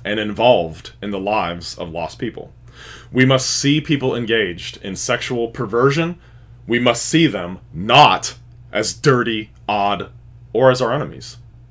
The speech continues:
Our duty before God is to love all people and to become all things to all people that we might win them to Christ. We ought to listen to their stories and be interested in them as people, as unique pe-, people made in God's image. As Christian people find themselves with neighbors and coworkers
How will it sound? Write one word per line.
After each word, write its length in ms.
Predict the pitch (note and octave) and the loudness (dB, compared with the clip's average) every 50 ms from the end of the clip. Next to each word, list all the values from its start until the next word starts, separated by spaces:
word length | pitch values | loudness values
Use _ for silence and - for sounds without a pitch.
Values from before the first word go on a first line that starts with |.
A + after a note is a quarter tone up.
| - - - - - - - - | -20 -20 -20 -20 -20 -14 0 6
Our 140 | A2+ C#3 D#3 | 8 8 8
duty 240 | D3 D3 D3+ D3+ D#3+ | 8 8 4 4 2
before 300 | C#3 B2+ B2+ D3 C3+ A2 | 0 -2 -2 -2 0 2
God 180 | B2 B2 B2 | 2 2 2
is 120 | A#2 A2 - | 2 0 -2
to 100 | - B2+ | -4 -2
love 240 | A2+ A2+ A2+ G#2 A2 | 0 0 0 2 4
all 160 | B2 C#3+ D3 | 4 4 2
people 340 | - F#2 D#2 - E2 E2 - | 0 -6 -10 -10 -12 -12 -6
and 100 | - - | -6 -4
to 60 | G#2+ | -4
become 260 | A2 A2+ A#2+ A2+ A2 | -4 -4 -4 -2 4
all 220 | A2+ B2+ C#3 C#3 | 6 6 8 6
things 280 | C3+ C#3+ C3+ C3 B2 - | 6 2 0 -2 -2 -2
to 60 | C3 | -2
all 160 | A2 A2 A2 | 0 0 0
people 240 | G#2+ B2 B2 A2 A#2 | 0 -2 -2 -2 -2
that 120 | A2+ A2 - | -2 -2 -4
we 100 | A#2 A2 | -4 -4
might 200 | A2 G#2+ F2 G2 | -4 -4 -4 -4
win 160 | G#2 G#2+ G#2+ | -6 -6 -6
them 120 | A2 A2+ A#2+ | -6 -8 -8
to 60 | A#2+ | -6
Christ. 480 | - C3 C#3 C#3+ - - - - - - - - - - - - - - - - - - - - - - - - - - | -4 -4 -4 -4 -6 -10 -14 -18 -18 -20 -20 -20 -20 -20 -12 -10 -10 -10 -10 -14 -20 -20 -20 -20 -20 -20 -20 -20 -12 -10
We 140 | C3+ D3 C#3+ | 0 4 4
ought 140 | C#3+ B2+ - | 6 6 4
to 100 | - C3 | 2 2
listen 280 | C3 D3 C#3+ - D3+ | 2 2 2 0 0
to 60 | C3+ B2+ | 0 0
their 120 | A#2+ A#2 | 0 -2
stories 540 | - - D3 D3 C3+ G2+ E2+ - - - - | -2 -2 -2 -2 0 -2 -4 -6 -12 -10 -10
and 120 | A#2+ A#2+ | -4 0
be 120 | C3 C3 B2+ | 0 0 2
interested 520 | C3 D3 D3 C#3 - C3+ - - B2 G#2+ | 2 0 -2 -2 -2 -6 -4 -2 -2 -2
in 100 | G#2 G#2 | -2 -2
them 200 | G2+ F#2+ F#2+ G2+ | -4 -4 -4 -6
as 140 | - G2+ - | -6 -8 -6
people, 400 | - D3 C3 C3 - - - - - | -6 -6 -6 -6 -8 -12 -10 -8 -8
as 160 | G2+ F#2+ G2+ | -8 -6 -4
unique 320 | A#2 A2+ A2+ C3+ - - | -4 0 0 0 -2 0
pe-, 180 | - D#3 C#3+ - - - - - - - - - - | -2 -4 -4 -4 -10 -20 -20 -20 -20 -20 -20 -16 -4
people 320 | - D#3 C#3+ - F#2+ F2+ | -2 -2 0 0 -2 -2
made 200 | A2 A2+ A2+ A#2 | 0 2 2 2
in 80 | A#2 A#2 | 2 0
God's 240 | G#2 G2 G2+ F#2+ A2 | -2 -2 -4 -4 -6
image. 340 | A#2+ G#2 F#2+ - - - - - - - - - - - - - - - - - - - - - | -8 -10 -12 -14 -18 -20 -20 -20 -20 -20 -20 -20 -20 -20 -20 -20 -20 -20 -20 -20 -20 -20 -10 -4
As 200 | - A#2+ - - | -2 -2 -2 -2
Christian 340 | - - D#3+ D#3 - - E3 | 0 0 0 2 2 0 0
people 320 | C#3+ D#3 D3+ D3 - D#3 | 0 0 -2 -2 -4 -6
find 260 | C#3 - C#3 C3+ C#3 C#3+ | -4 -4 -4 -2 -2 -2
themselves 440 | C#3 C3+ C3+ - B2+ B2 B2 A#2+ | -4 -4 -2 -2 -2 -2 -2 -6
with 120 | A2+ F2+ F2 | -10 -12 -6
neighbors 420 | F#2+ A2+ B2 B2+ B2 B2 B2 G#2 | -2 0 0 0 0 -2 -4 -6
and 100 | F#2+ E2 | -8 -6
coworkers 580 | - C3+ C#3 C#3 C#3 C3+ C3+ C3+ C3 B2+ - | -2 0 0 2 0 0 0 -2 -2 -2 -4